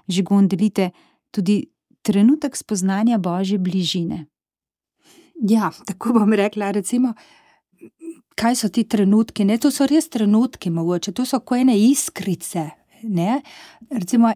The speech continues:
Speaker 2: pride mi na misel ena taka, eh, pesmica, eni verzi, ne, recimo si na kakšnem kuclju, ni važno, da je, koliko je visok, ne,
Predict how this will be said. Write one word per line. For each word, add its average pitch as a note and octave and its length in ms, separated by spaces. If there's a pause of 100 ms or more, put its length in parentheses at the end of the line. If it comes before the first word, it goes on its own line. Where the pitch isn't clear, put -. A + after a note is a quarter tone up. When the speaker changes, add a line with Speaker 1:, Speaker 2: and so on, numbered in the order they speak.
Speaker 2:
pride B3 280
mi G#3 120
na F#3+ 120
misel G#3 480
ena F#3+ 240 (140)
taka, E3 640 (720)
eh, F#3+ 140 (840)
pesmica, G#3 460
eni F#3+ 200
verzi, F#3+ 480
ne, E3+ 220
recimo A3+ 300
si G#3+ 160
na G3 80
kakšnem A3 360
kuclju, - 480
ni G3+ 120
važno, G#3 340
da F#3+ 120
je, F#3+ 60
koliko G3+ 260
je F#3 60
visok, G3 440
ne, G3 220